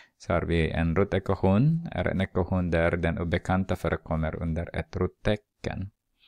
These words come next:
Eh, då har man lite annat, eh,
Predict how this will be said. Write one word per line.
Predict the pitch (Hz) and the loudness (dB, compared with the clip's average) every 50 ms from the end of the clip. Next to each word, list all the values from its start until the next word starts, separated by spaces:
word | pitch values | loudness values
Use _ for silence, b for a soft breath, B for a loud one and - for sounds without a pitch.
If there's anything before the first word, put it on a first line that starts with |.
| b b b b b b b b b b b b b b b b b _ | b b b b b b b b b b b b b b b b b _
Eh, | 95 92 90 87 87 85 78 - - _ _ _ _ _ _ _ _ _ _ _ _ | 2 4 4 6 6 4 2 0 -6 _ _ _ _ _ _ _ _ _ _ _ _
då | - 101 110 | 0 2 2
har | 107 113 107 | 4 4 4
man | 98 92 90 87 87 85 85 85 87 | 4 4 4 2 2 0 0 0 2
lite | 90 92 92 90 - _ - 85 82 - | 2 2 2 0 -2 _ 0 0 2 2
annat, | - 85 85 82 80 80 - _ _ _ _ _ - | 0 0 2 2 0 0 -2 _ _ _ _ _ -2
eh, | - 76 71 71 - | -2 -2 -2 -4 -6